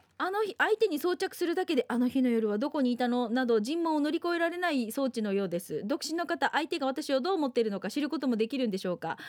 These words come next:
あと、ママが来たセンサー、二千二百円。こっそりあんな動画を見ていても、奥様が近寄ってきたらセンサーで教えてくれる装置のようです。スマホと紐付けできればいいですね。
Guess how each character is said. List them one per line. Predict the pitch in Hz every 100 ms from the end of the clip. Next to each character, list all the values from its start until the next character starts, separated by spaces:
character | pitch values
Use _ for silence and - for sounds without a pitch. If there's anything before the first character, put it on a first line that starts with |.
| - -
あ | 359
と、 | 311
マ | 311
マ | 508 494
が | 440
来 | -
た | 277
セ | 277
ン | 269
サ | 240
ー、 |
二 | 214 277
千 | 453
二 | 294
百 | 294 302 262
円。 | 208 190
こ | 339
っ |
そ | - 453
り | 330
あ | -
ん | 359
な | 370
動 | 359 339
画 | 320
を |
見 | 311
て | 302
い | 233
て | 196
も、 | 190 -
奥 | 370
様 | 415 285
が | 233
近 | - 302
寄 | 330
っ |
て | 320
き | -
た | 262
ら | 208
セ | 370
ン | 403
サ | 285
ー |
で | 196
教 | 196 -
え | 269
て | 262
く | 262
れ |
る | 262
装 | 262
置 | 277 233
の | 180
よ | 185
う | 170
で | 156
す。 | - - - -
ス | -
マ | 339
ホ | 427 427
と | 311
紐 | 349 370
付 | 359 370
け |
で | 311
き | 359
れ | 370
ば | 233
い | 220
い |
で | 185
す | 202
ね。 | 247 247